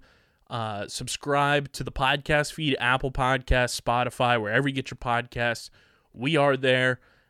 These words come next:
And, uh, leave those five-star ratings and reviews. It does go a long way for more people finding the show. Subscribe to the Underground Sports Philadelphia YouTube channel. You get full video episodes of every Underground Sports Philadelphia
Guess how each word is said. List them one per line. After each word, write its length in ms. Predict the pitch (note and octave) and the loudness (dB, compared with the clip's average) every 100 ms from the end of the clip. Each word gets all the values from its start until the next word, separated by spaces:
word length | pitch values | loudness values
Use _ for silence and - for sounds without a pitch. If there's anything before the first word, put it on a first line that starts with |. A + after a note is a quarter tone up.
| _ | _
And, 380 | - A#2 A2 G#2+ | -6 -4 -4 -4
uh, 140 | G2+ G#2 | -4 -4
leave 180 | A2+ | -6
those 160 | A#2+ A2 | -4 -6
five-star 540 | - A#2 A2+ - A2 | -2 -2 -2 -6 -8
ratings 400 | G#2+ A2 A2+ A2 | -6 -6 -8 -12
and 260 | - A#2+ A#2+ | -8 -6 -6
reviews. 340 | A2 A2 A2+ | -8 -8 -10
It 80 | - | -8
does 200 | A2+ A2+ | -8 -6
go 160 | A#2+ A2+ | -4 -4
a 20 | |
long 320 | A2 A2+ A2+ | -4 -6 -6
way 160 | A2 A2 | -6 -6
for 140 | - | -8
more 200 | A2+ A#2+ | -6 -4
people 460 | A#2+ C3+ - A#2 A#2 | -4 -8 -6 -6 -6
finding 540 | - - C#3+ C#3 C3+ | -8 -4 -2 0 -2
the 60 | A#2 | -4
show. 520 | - - D#3+ D3+ C#3+ - _ - | -8 0 4 4 2 -4 _ -12
Subscribe 460 | - - - D#3 | -10 -6 2 2
to 60 | D3+ | 2
the 120 | D3 | 2
Underground 380 | D3 D3 D3 C#3 | 2 4 2 2
Sports 300 | - D3 - | 0 -2 0
Philadelphia 440 | C#3+ C3 - A2 | 0 0 0 -8
YouTube 400 | A#2 D3+ - D#3+ | -6 -6 -4 -6
channel. 360 | C#3+ D3+ C#3+ C#3 | -2 0 2 0
You 40 | |
get 140 | B2 G2+ | 0 -4
full 320 | - D#3 D3+ | -2 2 2
video 460 | C#3 C#3 C3+ C3 | 4 4 6 6
episodes 560 | B2+ - B2 C3 A#2+ A#2+ - _ _ | 4 2 -4 0 0 -2 -14 _ _
of 180 | - A#2 - | -8 -8 -4
every 380 | B2+ C3 C3+ B2 | 0 0 2 0
Underground 420 | A#2+ A#2 A#2+ A2+ | 0 0 -2 -4
Sports 280 | - A#2 - | -4 -6 -4
Philadelphia 440 | A#2 A2+ A2 G#2 | -6 -6 -8 -12